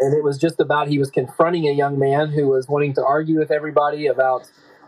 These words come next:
uh, Reformed theology and just all sorts of things. And, uh, Newton, the way that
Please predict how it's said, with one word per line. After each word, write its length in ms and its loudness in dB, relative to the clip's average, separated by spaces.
uh, 280 2
Reformed 500 -2
theology 680 0
and 120 -2
just 160 0
all 160 2
sorts 320 -4
of 100 -6
things. 420 -2
And, 240 2
uh, 140 2
Newton, 480 0
the 100 4
way 160 0
that 160 -2